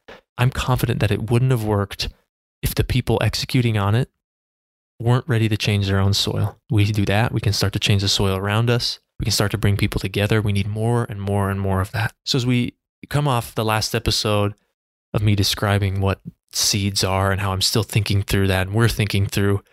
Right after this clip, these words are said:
you know, how do we go about navigating and describing this curriculum and this framework? I hope that that story helps, not only 'cause it, perhaps it's relevant to our time that we're in now, but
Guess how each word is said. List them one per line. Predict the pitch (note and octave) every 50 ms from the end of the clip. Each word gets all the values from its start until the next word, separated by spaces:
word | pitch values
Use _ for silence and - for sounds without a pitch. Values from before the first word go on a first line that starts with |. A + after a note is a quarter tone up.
| _ - _ _ _ _ -
you | - G2+
know, | F#2+ F#2
how | F2+ - - A2+
do | A#2+ A#2
we | G2+ G2 F#2+
go | - G#2 G2+
about | G2 G2 F#2+ - G2
navigating | G2 G2 F#2+ G2 F#2+ G#2 G2 - G2 G2 G2 G2+ G2 G2 G2 -
and | G#2 G2+ F#2+
describing | - - - - - - G2 G2 G2 F#2+ G2+ G2 G2 F#2 - _ _ _
this | - B2+ B2+ -
curriculum | - - G2+ F#2+ - - G2 G2 F#2+ F#2+
and | F#2 F#2
this | F#2+ -
framework? | - - - G2 F#2+ G2 G2 G2 G2 - - - _ _ _ _ _ _ _ _ _ _ _ -
I | B2
hope | F#2+ - D3+ C#3+ -
that | - A2 -
that | - G2+ G2 -
story | - - - - A2 G2+ G2+ G2+ G2
helps, | F#2+ G2+ G#2 G2 G2+ - - - - - - _ _ _ _ _ _ _ _ _ _ _ _ _ -
not | A#2+ A#2 B2
only | B2 A2+ A2
'cause | - - A2 F#2+ G2 G#2 - -
it, | - - -
perhaps | - G#2+ G#2 G#2 - -
it's | - -
relevant | G#2 G2+ G2 G#2 G#2+ G2+ G2+ G#2+ G2+ - - _ _ _ _ _ _ _ _ _ _ _ _ _ -
to | - A2 G2+ G2
our | F#2+ F#2+
time | - - - G#2 G2+ G2
that | G2+ -
we're | - G#2+ G#2
in | G2 F#2+ F#2+
now, | F#2+ G2 G2 G#2 A2 A2+ - _ _ -
but | - A2 A2 G2+ -